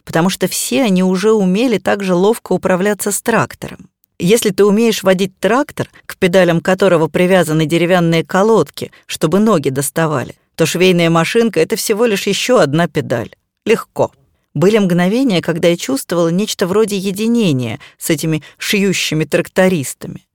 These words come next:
Я-то знала, что всё, чему тебя учат дома, не прокатят в школе.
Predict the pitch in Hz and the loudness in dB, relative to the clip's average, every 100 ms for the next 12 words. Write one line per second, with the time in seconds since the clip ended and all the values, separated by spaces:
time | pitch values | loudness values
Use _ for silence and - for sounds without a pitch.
0 | _ _ 196 247 277 254 277 247 131 131 | _ _ 0 0 2 2 2 4 2 -2
1 | 156 - 240 240 - 175 190 190 185 208 | -6 -4 -2 -2 -2 -2 0 0 2 0
2 | - 175 151 214 262 170 180 185 214 233 | -2 -6 -2 0 0 0 -2 -2 -2 -2
3 | 254 208 131 - - 214 160 - | -2 -2 -4 -8 -6 -2 -2 -2